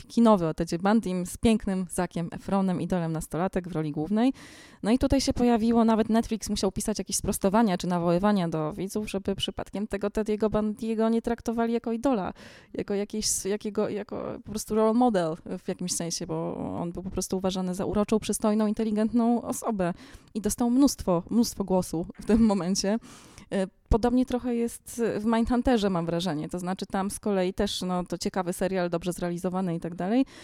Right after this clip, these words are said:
no ale tam się z kolei jakby bada tych ludzi, p-, się, to,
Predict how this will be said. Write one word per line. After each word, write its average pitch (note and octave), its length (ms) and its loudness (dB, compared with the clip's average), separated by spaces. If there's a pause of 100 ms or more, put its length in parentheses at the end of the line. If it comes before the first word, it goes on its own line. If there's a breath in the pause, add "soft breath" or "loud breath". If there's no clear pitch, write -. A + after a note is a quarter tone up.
(240 loud breath)
no F#3+ 80 -2
ale G#3+ 160 2
tam A3+ 200 0
się A3+ 140 -4
z - 60 -6
kolei G#3+ 560 -2
jakby G#3+ 320 0
bada B3+ 320 0
tych - 280 -6
ludzi, D#3 400 -6
p-, - 200 -10
się, E3+ 200 -8
to, E3+ 140 -8